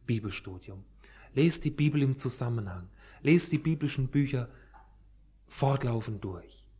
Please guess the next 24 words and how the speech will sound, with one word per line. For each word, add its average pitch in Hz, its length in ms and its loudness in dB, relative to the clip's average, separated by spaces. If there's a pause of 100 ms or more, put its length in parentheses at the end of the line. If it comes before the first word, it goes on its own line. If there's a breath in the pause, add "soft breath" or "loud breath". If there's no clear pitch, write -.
(1120)
Nicht 151 200 0
hier 135 160 2
mal 120 160 0
aufschlagen 113 560 -4
und 104 200 -8
da. 101 340 -10 (440 soft breath)
Das - 120 -14
kann 135 120 2
man 127 100 4
in 120 100 0
bestimmten 151 380 -4
Situationen 120 580 -2
mal 110 140 -2
tun, 110 260 -4
aber 104 260 -4 (280 loud breath)
fortlaufend 120 720 -2
lesen. 95 440 -12 (300)
Dann 151 300 4 (400 loud breath)
wird 123 200 2
Wachstum 113 440 -2
erfolgen, 95 500 -10 (460 soft breath)
die 101 80 -6
Nahrung. 101 460 -6 (720 soft breath)
Wenn 101 220 -10